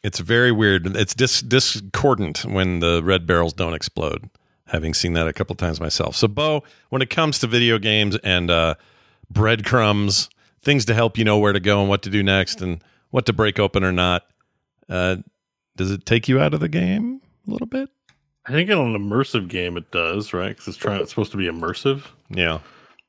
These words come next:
Speaker 2: But, yeah, it can because, like, sometimes it's, it's warranted, right? Like, if not everything's interactable, please guide me. You know,
Speaker 1: Mm-hmm.
Speaker 2: there, there's a tasteful way to do it. I think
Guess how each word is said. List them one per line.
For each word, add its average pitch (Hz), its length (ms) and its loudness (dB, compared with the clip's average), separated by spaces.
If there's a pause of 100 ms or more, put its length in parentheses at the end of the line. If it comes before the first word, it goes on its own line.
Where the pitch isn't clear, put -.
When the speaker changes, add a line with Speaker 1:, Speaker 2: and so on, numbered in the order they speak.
(540)
Speaker 2:
But, 104 540 0 (540)
yeah, 156 520 2
it 180 140 0
can 175 380 2
because, 107 920 0 (420)
like, 156 160 2
sometimes 180 340 4
it's, - 320 0
it's 117 160 -2
warranted, 95 440 -2
right? 98 380 -6
Like, 90 220 -8 (1200)
if - 160 -8
not 156 180 4
everything's 139 380 4
interactable, 101 800 0
please 107 540 0 (120)
guide 98 340 0
me. 92 280 -4 (640)
You 104 120 -2
know, 90 180 -4 (300)
Speaker 1:
Mm-hmm. 101 220 -10
Speaker 2:
there, 139 160 0
there's 120 220 -2
a 110 40 -2
tasteful 120 460 0
way 95 160 -4
to 87 100 -10
do 85 220 -6
it. 90 100 -4
I 104 80 -4
think 127 340 0